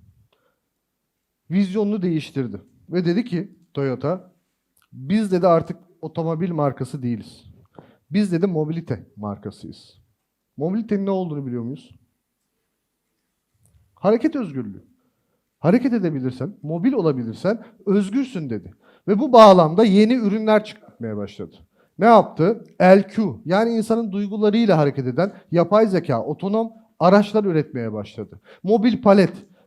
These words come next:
kargo, kargolarınızı taşıyan bir otonom cihaz üretti. Üç tekerlekli, iki kişilik araçlar üretmeye başladı. Dolayısıyla değişime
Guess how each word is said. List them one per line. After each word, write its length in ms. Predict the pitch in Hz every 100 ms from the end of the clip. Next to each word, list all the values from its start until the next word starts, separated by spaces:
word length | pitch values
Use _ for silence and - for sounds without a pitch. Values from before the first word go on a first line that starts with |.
| _
kargo, 600 | 185 214 240 180 113 _ _ _ _ _ _ _ _ _ _
kargolarınızı 760 | 180 196 220 214 185 175 147
taşıyan 580 | 139 139 - 131 160 - _ _ _ _ _ _ _ _ _ _ _ _ _
bir 360 | 143 202 208 - _ _ _ _
otonom 460 | - 175 196 214 214
cihaz 360 | 165 185 214 -
üretti. 440 | 156 127 113 - 101 _ _ -
Üç 220 | 247 -
tekerlekli, 960 | 208 196 170 156 135 - 139 175 -
iki 240 | 180 180 226
kişilik 380 | - 190 208 151
araçlar 400 | 170 175 - 196
üretmeye 500 | 147 135 127 107 101
başladı. 400 | 98 - - - _ _ _ _ _ _ _ _ _ _
Dolayısıyla 760 | 135 165 208 - 226 202 - - _ _
değişime 600 | 123 147 139 143 156 165